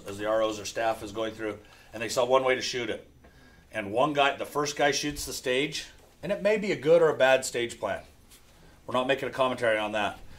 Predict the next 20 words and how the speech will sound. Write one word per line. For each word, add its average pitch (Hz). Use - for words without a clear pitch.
But 110
what 131
you 143
generally 139
see 139
is 104
nine 123
more 127
guys 123
shoot 120
that 113
same 131
exact 120
stage 110
plan, 85
right? 101
Because 151
this 175
is 147
hard. 110